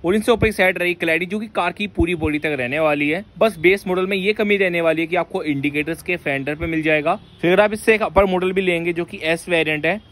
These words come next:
उसमें भी आपको इंडिकेटर फेंडर पे मिलता है।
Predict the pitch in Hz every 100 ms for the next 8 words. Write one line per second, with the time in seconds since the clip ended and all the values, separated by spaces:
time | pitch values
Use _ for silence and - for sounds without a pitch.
0 | - 202 233 233 220 185 - 202 180 160
1 | 160 160 160 139 135 151 170 165 160 151
2 | 160 185